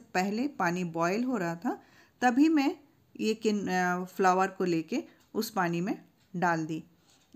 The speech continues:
और तो पानी में color आ गया, देखिए ये ऐसे पानी में color आ गया।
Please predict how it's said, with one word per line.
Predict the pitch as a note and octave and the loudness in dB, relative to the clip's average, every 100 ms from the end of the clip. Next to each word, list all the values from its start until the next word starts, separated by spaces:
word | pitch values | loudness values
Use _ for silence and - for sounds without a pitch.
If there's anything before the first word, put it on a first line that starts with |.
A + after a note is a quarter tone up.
| - | -12
और | |
तो | - G3+ | -2 0
पानी | G#3 G3+ A#3 | 2 2 4
में | B3 C4 D#4 - - | 2 0 -2 -8 -4
color | F#3+ F#3+ A3 A#3+ - - - - - | 0 2 2 0 -8 -12 -14 -16 -6
आ | - F#3 | 0 0
गया, | G3 B3 E4 - E3+ | 0 -2 -2 -8 -4
देखिए | F3 - E4 - - - - - | -4 -2 -4 -4 -14 -20 -20 -8
ये | G3+ | -4
ऐसे | F#3 F#3+ | -4 -4
पानी | F#3+ F3 F3 | -2 -4 -4
में | F3 F3+ | -6 -4
color | F3 G3 | 0 0
आ | A3 A3+ | 0 0
गया। | B3+ | -2